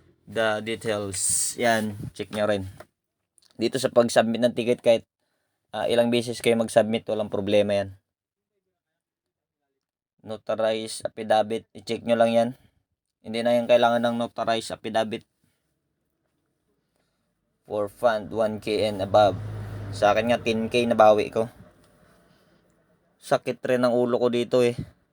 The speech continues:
Buti ngayon, ah, gumawa ako ng video para magbigay idea sa mga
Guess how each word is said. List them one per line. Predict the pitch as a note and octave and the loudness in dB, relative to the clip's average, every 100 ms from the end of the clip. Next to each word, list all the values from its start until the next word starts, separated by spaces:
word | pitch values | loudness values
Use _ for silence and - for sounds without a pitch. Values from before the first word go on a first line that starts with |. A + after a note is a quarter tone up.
| _ _ _ _ _ _ | _ _ _ _ _ _
Buti | G#2+ A2+ A#2 A#2 | -16 -8 -4 0
ngayon, | A#2 A#2 A2+ - | 0 -2 -6 -4
ah, | G#2+ G#2+ G#2 | 0 2 2
gumawa | G#2+ B2+ B2 A#2 | 4 6 6 6
ako | A#2+ | 2
ng | A#2+ | 0
video | A#2 G#2+ A#2+ | -2 -2 0
para | A#2 A2+ A2 A2 A2 - _ _ _ _ _ G#2+ | 4 6 8 6 2 -6 _ _ _ _ _ -10
magbigay | G#2+ G2+ - - A#2+ A#2+ A#2+ | -10 -10 -6 -2 4 6 6
idea | A#2 A#2+ A#2+ | 4 0 0
sa | A#2 A#2 | 0 0
mga | A#2 A2+ A2+ A2+ | 0 0 -2 -4